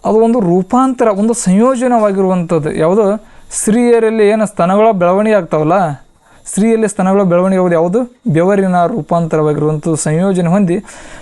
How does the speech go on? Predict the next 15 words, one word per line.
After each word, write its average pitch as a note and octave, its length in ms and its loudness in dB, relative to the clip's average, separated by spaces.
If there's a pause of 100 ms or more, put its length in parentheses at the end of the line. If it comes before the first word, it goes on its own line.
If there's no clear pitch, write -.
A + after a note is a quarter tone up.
(120)
ಬೆವರಿನದಿಂದ G3+ 920 0
ಸ್ತನಗಳು A3+ 540 0
ಹೆಚ್ಚಿಗೆ F3 400 -2
ಆಗಿ D#3+ 440 -2
ಅವರು D#3 240 0
ಉತ್ಪತ್ತಿಯಾಗಿರ್ತಾವೆ. D#3+ 960 -2
ಇವು F3+ 120 0
ಪುರುಷರಲ್ಲಿ F3 840 0
ಕಡಿಮೆ F3 400 0
ಪ್ರಮಾಣದಲ್ಲಿ D#3+ 680 0
ಉತ್ಪತ್ತಿಯಾಗುತ್ತದೆ, D#3+ 1200 -2 (720)
ಮಹಿಳೆಯರಲ್ಲಿ G3 600 0
ಜಾಸ್ತಿ E3+ 420 -2
ಆಗ್ತೈತಿ. D#3 400 -4
ಆದ್ದರಿಂದ D3 540 -2